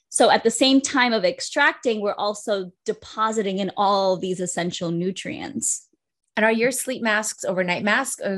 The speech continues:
Speaker 2: are they twenty minute masks?
Speaker 1: So the mask bundle is twenty minutes. Um,
Speaker 2: Okay.
Speaker 1: it's clay based, um, and you just put it on. I love putting it on right before the shower and kind of getting in, letting the steam work its magic.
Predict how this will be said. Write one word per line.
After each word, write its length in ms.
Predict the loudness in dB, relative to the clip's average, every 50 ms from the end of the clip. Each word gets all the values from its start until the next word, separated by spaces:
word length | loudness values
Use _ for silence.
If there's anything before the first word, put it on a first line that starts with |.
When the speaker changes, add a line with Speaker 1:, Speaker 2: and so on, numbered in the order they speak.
| -2
Speaker 2:
are 60 | 0 0
they 160 | 0 -2 -2
twenty 320 | -4 -6 -6 -4 -4 -4
minute 220 | -4 -6 -6 -6 -6
masks? 500 | -6 -6 -6 -6 -10 -12 -12 -14 -18 -20 _ _ _ _ _ -20 -20 -20 -20 -10 -4
Speaker 1:
So 400 | 2 6 6 8 8 8 6 4
the 180 | 4 4 4 6
mask 600 | 6 6 6 6 6 6 4 4 2 0 -4 -4 -4
bundle 600 | -2 0 2 2 2 4 4 4 4 2 2 0 0
is 680 | 0 0 0 0 0 0 -2 0 -2 -2 -2 -4 -8 -14 _ _ _ -10
twenty 260 | -6 -4 -2 0 0
minutes. 420 | 0 2 2 0 0 -2 -2 -6 -8 -4
Um, 240 | -2 0 0 0 0
Speaker 2:
Okay. 80 | -2 -4
Speaker 1:
it's 120 | -4 -6
clay 380 | -12 -10 -6 -4 0 2 2 2
based, 680 | 2 2 2 2 2 0 -2 -2 -2 -6 -8 -10 -10 -4 -2
um, 520 | 2 2 4 4 4 2 2 0 -4 -6 -6
and 200 | -4 -4 -4 -4
you 100 | -4 -2
just 220 | -2 -4 -4 -2 0
put 100 | 2 2
it 100 | 2 4
on. 180 | 2 2 0 0
I 100 | 0 2
love 200 | 2 2 2 0
putting 220 | -4 -6 -6 -4 -4
it 60 | -2
on 120 | -2 -2
right 200 | 0 -2 -2 -2 -6
before 320 | -12 -10 _ -4 -2 -2
the 100 | -2 -4
shower 460 | -6 -4 -4 -2 -2 -2 0 0 0
and 200 | 0 -2 -4 -6
kind 160 | -8 -8 -8 -8
of 140 | -8 -2
getting 320 | 0 2 2 2 2 0 -2
in, 180 | -2 -4 -4 -2
letting 300 | -2 -2 -2 -2 -2 -4
the 80 | -6 -6
steam 640 | -8 -10 -14 -10 -8 -6 -4 -2 -2 -2 -2 0
work 260 | 0 0 0 0 0
its 180 | -4 -4 -4 -4
magic. 600 | -4 -2 -2 -2 -2 0 2 2 2 2 0 -6